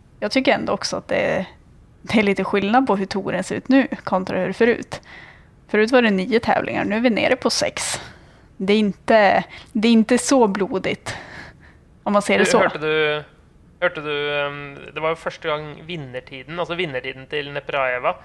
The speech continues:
Speaker 2: var vel på en time og femtito minutter eller sånn. Det er jo, eh, mindre tid enn det, enn no-,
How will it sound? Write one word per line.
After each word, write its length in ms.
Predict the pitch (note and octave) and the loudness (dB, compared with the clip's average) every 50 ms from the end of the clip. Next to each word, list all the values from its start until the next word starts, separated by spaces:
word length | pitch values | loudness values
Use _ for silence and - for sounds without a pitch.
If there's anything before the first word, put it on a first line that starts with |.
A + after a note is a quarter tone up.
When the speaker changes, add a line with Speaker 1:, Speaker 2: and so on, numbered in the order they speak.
| - - - - _ _ - | -20 -20 -20 -20 _ _ -8
Speaker 2:
var 120 | - D3 C#3+ | -4 -4 -4
vel 80 | C#3+ | -2
på 120 | C#3+ - - | -4 -4 -4
en 220 | - D3 C#3 C#3 C#3 | -2 -2 -4 -4 -6
time 280 | - D3 C3+ C3 C3 | -8 -10 -10 -6 -4
og 200 | C3 C3 B2+ B2+ | -4 -4 -4 -6
femtito 680 | - - - C3+ C3+ C3 C3 _ - C#3 C3+ - - C3+ B2+ | -10 -10 -10 -10 -10 -10 -14 _ -20 -20 -18 -16 -14 -14 -12
minutter 300 | B2+ B2+ A#2+ - C3 B2+ | -12 -14 -14 -12 -12 -10
eller 80 | C3 | -10
sånn. 140 | - F#3 F#3 - - _ _ _ _ - - - _ - - - _ _ _ - - - - | -8 -10 -10 -12 -18 _ _ _ _ -20 -20 -20 _ -20 -20 -20 _ _ _ -20 -20 -10 -6
Det 80 | D3+ | -4
er 240 | D3 C#3+ C3+ C3 C3 | -2 -2 -2 -2 -4
jo, 120 | C3+ C3+ C3+ C3 C3 C3 C3 C3 | -4 -6 -6 -6 -6 -4 -4 -2
eh, 300 | C3 C3 C3 C3 B2+ B2 - - | -2 -2 -4 -6 -8 -10 -12 -12
mindre 400 | D3+ C#3+ C#3 C3+ C3 - C#3+ C#3+ | -12 -10 -10 -10 -12 -12 -12 -12
tid 220 | - D3 C3+ C3 C3+ | -10 -10 -10 -8 -10
enn 120 | C3+ C3 C3 C3 C3 | -10 -12 -14 -16 -12
det, 120 | C3 C#3 C#3 - - _ - - - - - | -12 -12 -12 -14 -18 _ -20 -20 -20 -14 -10
enn 140 | D#3+ D3+ C#3+ | -10 -8 -6
no-, 200 | C#3+ C#3+ C#3+ C3+ | -6 -6 -8 -8